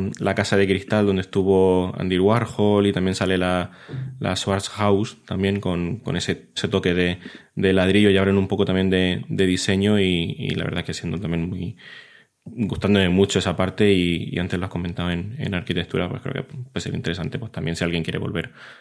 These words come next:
a esos básicos de, de arquitectura y llevarse algo para, para diseño de producto.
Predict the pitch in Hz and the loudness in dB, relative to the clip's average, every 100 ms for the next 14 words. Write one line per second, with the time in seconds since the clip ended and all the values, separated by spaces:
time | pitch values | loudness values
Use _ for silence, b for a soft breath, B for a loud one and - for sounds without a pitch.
0 | B - 87 - 87 85 - _ - 87 | B -4 -4 -2 -2 -4 -10 _ -8 -4
1 | 87 - 82 85 82 82 82 - b b | -4 -4 -4 -4 -2 -2 -4 -8 b b
2 | b b - 95 87 90 90 - 87 85 | b b -6 -4 -2 -2 -4 -2 -2 0
3 | 82 82 85 82 80 82 82 95 _ _ | 0 -2 -4 -4 -6 -6 -8 -10 _ _
4 | - 85 82 82 82 78 - - _ | -8 -4 -4 -4 -4 -4 -8 -12 _